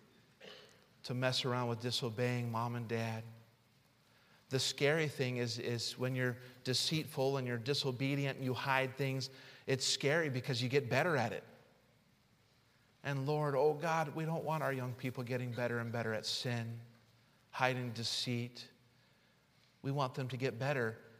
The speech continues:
at better things, things that honor you. And the truth is, they're not hiding anything, Lord. You see it all. Oh Lord, the future of our church is our young people.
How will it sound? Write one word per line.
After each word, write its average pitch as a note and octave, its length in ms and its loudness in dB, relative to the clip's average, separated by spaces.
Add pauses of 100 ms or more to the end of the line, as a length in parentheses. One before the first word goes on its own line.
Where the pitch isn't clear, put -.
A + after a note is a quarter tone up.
at A#2 220 -2
better C3 220 2
things, A#2+ 880 -2 (960)
things D3+ 260 0
that D3+ 100 4
honor D3+ 360 4
you. A#2+ 300 0 (200)
And D3+ 100 4
the D3 40 6
truth E3+ 400 2
is, C3 140 2
they're D3 140 6
not D3+ 180 6
hiding D3 460 4
anything, C#3+ 500 0
Lord. B2 200 0
You D3+ 180 2
see E3 520 -2
it D3 140 2
all. C3 480 2 (1700)
Oh - 180 -2
Lord, B2 400 0
the G#2+ 80 -4
future C3 420 -4
of A2+ 120 -2
our A2+ 120 0
church A#2 540 -4 (480)
is B2 320 0
our A2 140 2
young A2+ 380 -4
people. G#2 440 -8